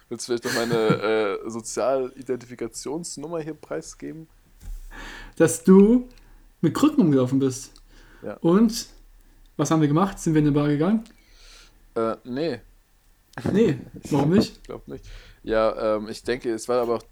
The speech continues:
Speaker 1: es war auch zu spät, glaub ich. Du kamst relativ spät
Speaker 2: Nee, wir
Speaker 1: nach
Speaker 2: brauchten
Speaker 1: Mainz.
Speaker 2: so einen Test.
Speaker 1: Ach, stimmt, das kann auch sein.
Speaker 2: Wir brauchten einen Test.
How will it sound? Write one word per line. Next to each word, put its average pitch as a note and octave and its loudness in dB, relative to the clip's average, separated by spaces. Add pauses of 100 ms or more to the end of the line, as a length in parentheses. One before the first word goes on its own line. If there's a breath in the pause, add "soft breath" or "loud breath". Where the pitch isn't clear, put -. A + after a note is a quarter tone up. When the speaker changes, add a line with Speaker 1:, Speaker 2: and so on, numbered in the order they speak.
(180)
Speaker 1:
es - -14
war A#2 -2
auch - -8
zu - -18
spät, - -10
glaub G#2 -10
ich. - -20
Du - -20
kamst - -8
relativ A2+ -6
spät - -12
Speaker 2:
Nee, C#3 0
wir D3+ 2
Speaker 1:
nach - -6
Speaker 2:
brauchten F#3+ 0
Speaker 1:
Mainz. F#3 -2
Speaker 2:
so E3+ 2
einen D#3+ 0
Test. - -6 (800 soft breath)
Speaker 1:
Ach, B2 0
stimmt, B2+ -6
das A#2 -16
kann A2+ -12
auch A#2 -8
sein. - -10
Speaker 2:
Wir D3 -4
brauchten F#3 0
einen - -8
Test. - -2